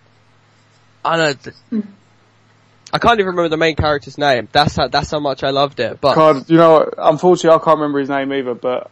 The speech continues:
Speaker 3: um, yeah, I was
Speaker 1: Yeah.
Speaker 3: gonna try and help
Speaker 1: I
Speaker 3: you.
Speaker 1: felt, like, really sorry for him. Like, his, his mate lost an arm, and he sees this, like, on a daily basis, and, you know,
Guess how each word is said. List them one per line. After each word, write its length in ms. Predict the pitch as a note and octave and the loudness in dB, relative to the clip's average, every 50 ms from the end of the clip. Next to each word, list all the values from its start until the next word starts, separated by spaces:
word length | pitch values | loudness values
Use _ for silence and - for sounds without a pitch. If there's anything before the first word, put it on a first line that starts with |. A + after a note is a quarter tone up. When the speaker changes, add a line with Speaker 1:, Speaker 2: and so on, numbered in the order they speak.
| _ - | _ -10
Speaker 3:
um, 460 | B2+ B2 A#2+ A#2+ A#2+ B2 B2 A#2+ A2 _ _ _ _ _ _ _ _ _ _ _ _ _ _ _ _ _ _ | -6 -6 -4 -4 -6 -8 -10 -12 -14 _ _ _ _ _ _ _ _ _ _ _ _ _ _ _ _ _ _
yeah, 280 | - B2 A#2 A#2 A2+ A2 _ _ _ _ _ - - | -8 -6 -6 -6 -8 -10 _ _ _ _ _ -20 -12
I 60 | - | -6
was 80 | C3+ C#3 | -4 -2
Speaker 1:
Yeah. 100 | C#3 C3 | 0 0
Speaker 3:
gonna 100 | C#3 C3+ | 0 -2
try 160 | A#2+ - C3 B2+ | -2 -2 -2 -2
and 80 | B2 B2+ | -2 -2
help 160 | B2+ A#2+ - | -2 -2 -2
Speaker 1:
I 60 | - | -2
Speaker 3:
you. 60 | - | 0
Speaker 1:
felt, 180 | A#3 B3 A#3 A3 | 0 0 0 0
like, 140 | G#3 F3 D#3+ | 0 -4 -2
really 300 | E3 F#3+ G#3+ A3 G3+ F3+ | -2 -4 -4 -2 -2 -2
sorry 380 | - - F#3 F#3+ A3 A3+ A#3 A3+ | -2 0 2 2 2 0 -2 -4
for 260 | - - - - C#3+ | -6 -10 -8 -6 -6
him. 100 | B2+ C3 | -4 -4
Like, 180 | C3 B2+ - | -4 -4 -4
his, 140 | - C#3 B2+ | -4 -8 -8
his 240 | - D3+ D3 C#3 C#3+ | -8 -10 -10 -8 -4
mate 420 | D3 D#3 E3 F3+ F#3 F#3+ F3 - | -2 0 0 2 0 0 -2 -2
lost 300 | C3 D#3+ E3+ E3+ - - | -2 -2 -2 -2 -4 -8
an 120 | - C3 C#3 | -8 -4 -2
arm, 420 | D3 D#3 D#3+ D#3+ E3 E3 D#3+ D#3+ _ _ _ - | 2 4 4 4 4 2 0 -4 _ _ _ -12
and 100 | C#3 C#3+ | -8 -6
he 60 | D3 | -6
sees 320 | - - E3 F3+ F3+ E3+ | -6 -4 -6 -6 -6 -8
this, 140 | C#3+ C#3+ - | -10 -8 -4
like, 160 | C3+ A#2+ - | -4 -4 -4
on 100 | B2+ A#2+ | -6 -8
a 60 | B2 B2 | -6 -2
daily 340 | - C#3 D3 D3 C#3+ C3+ | 0 0 0 0 0 0
basis, 800 | - C#3 C#3 C#3+ C#3+ - - A2+ G2 F#2+ - - - - - - - _ _ _ _ _ _ _ _ _ _ _ _ _ _ _ - | 0 2 2 2 0 -2 -4 -6 -6 -6 -8 -12 -16 -18 -20 -20 -20 _ _ _ _ _ _ _ _ _ _ _ _ _ _ _ -2
and, 320 | B2+ B2+ B2+ B2 A#2+ G2 | 0 0 0 -2 -4 -4
you 60 | C3 | -2
know, 240 | C3 B2+ B2 A#2+ - | 0 2 2 2 0